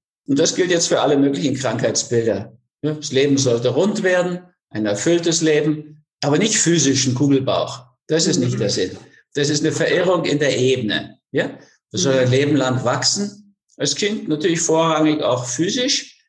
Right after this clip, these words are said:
Speaker 1: aber dann auch eben sozial und seelisch und geistig und spirituell.
Speaker 2: Mhm.
Speaker 1: Und wenn wir das nicht tun, sinkt das Wachstum in den Körper und dann ist es halt Tumorwachstum. Das kann gutartig sein, aber auch dann schon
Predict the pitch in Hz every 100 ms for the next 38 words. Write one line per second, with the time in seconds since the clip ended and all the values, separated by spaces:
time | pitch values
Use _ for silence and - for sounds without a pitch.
0 | _ _ _ _ 147 156 165 156 - -
1 | - 131 131 180 - 117 143 156 127 147
2 | 175 170 - 120 120 123 127 131 135 120
3 | 131 131 135 123 - - 131 139 139 113
4 | 131 131 139 131 131 - 123 - - -
5 | - - 131 131 135 123 110 110 - -
6 | - - 208 202 180 190 233 - 135 151
7 | 156 165 185 170 - 175 202 196 165 170
8 | - 165 147 143 - 165 139 143 123 127
9 | 123 147 196 202 165 160 143 170 165 180
10 | 170 - 165 165 131 113 113 - - 110
11 | 104 - 117 110 127 - 160 170 165 -
12 | 160 156 151 - - - - 151 160 160
13 | 170 165